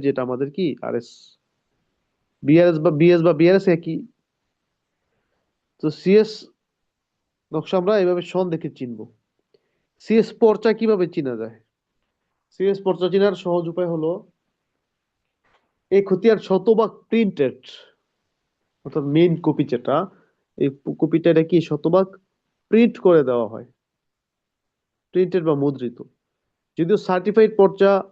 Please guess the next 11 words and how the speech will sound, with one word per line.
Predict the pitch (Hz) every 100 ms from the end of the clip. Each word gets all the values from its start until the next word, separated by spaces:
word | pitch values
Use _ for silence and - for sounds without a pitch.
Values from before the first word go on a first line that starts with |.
| _ _ _ _
হস্তলিখিত | 160 151 180 170 165 165 135 123
এবং | 131 143
এই | 147 139 -
খতিয়ান | 147 139 190 190 - _ _ _ -
উপরে | 170 202 214 202
নিচে | 185 214 165
লম্বালম্বি | 156 165 180 170 151 131
থাকে, | 127 120 117 123 -
উপরে | 135 160 160 160
নিচে | 160 190 254 - _ _ _ -
লম্বালম্বি, | 131 143 139 131 117 110